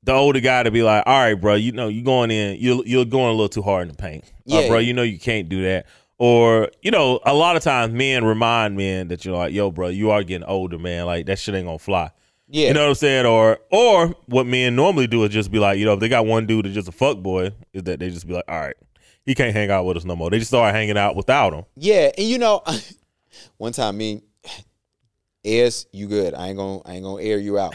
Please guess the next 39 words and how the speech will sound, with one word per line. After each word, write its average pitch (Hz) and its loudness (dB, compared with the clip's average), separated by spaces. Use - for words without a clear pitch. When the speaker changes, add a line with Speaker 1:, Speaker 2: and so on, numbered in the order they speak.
Speaker 2:
But 143 2
one 196 0
time, 185 0
Ez, 175 0
um, 131 -2
I 135 4
was 135 0
going 139 -2
back 131 0
and 117 -8
forth 127 -4
with 110 -10
somebody, 98 -8
and 85 -14
Ez 120 -2
was 104 -12
like, 90 -8
"Yo, 120 2
that's 120 -6
crazy, 143 -2
blah, 110 0
blah, 117 -2
blah." 131 2
And 123 -4
I, 135 0
and 123 -4
I 127 0
told 117 -4
Ez, 127 -6
I 120 -2
said, 117 -4
"Why 113 -2
don't 190 -2
you 202 -10
say 185 -2
it 165 -4
in 156 -6
the 143 -8
group? 151 -4